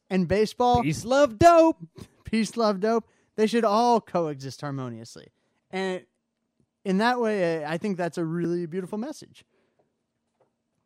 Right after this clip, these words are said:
Speaker 2: All right. I mean, yeah, that's a fair point. I just didn't get that from this film. I'm getting it from you,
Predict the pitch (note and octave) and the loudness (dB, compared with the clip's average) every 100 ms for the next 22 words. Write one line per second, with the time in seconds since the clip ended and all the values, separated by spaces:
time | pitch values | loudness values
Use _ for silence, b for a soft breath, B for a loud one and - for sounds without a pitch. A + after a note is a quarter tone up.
0 | _ _ - C4+ G#3+ - - F#3+ G3 F#3+ | _ _ -16 -14 -14 -18 -12 -8 -8 -10
1 | - F#3+ D3+ C3 D3+ E3+ _ C#3 A2+ - | -10 -6 -4 -4 -8 -12 _ -6 -4 -6
2 | A#2 A2+ C3 C3+ - C3+ A2 F#2 - A2+ | -8 -6 -6 -8 -6 -6 -6 -12 -8 -8
3 | - G2 F2+ G2+ G2+ F#2 - G2 - B2+ | -6 -8 -8 -10 -8 -8 -8 -8 -6 -4
4 | C#3+ D#3 B2+ - A2 G2 C3 B2+ G2+ | -2 -2 -4 -6 -8 -2 2 2 0